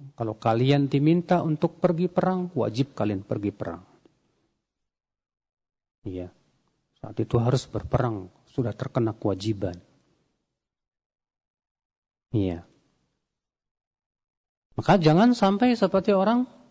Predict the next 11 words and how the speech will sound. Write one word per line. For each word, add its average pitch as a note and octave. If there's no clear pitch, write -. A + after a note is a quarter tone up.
Banu E3+
Israel F#3
tadi. F3
Mereka F3
yang F3
minta D#3+
perang, C3+
ketika F3+
diwajibkan D3
malah G#3
apa? G#3+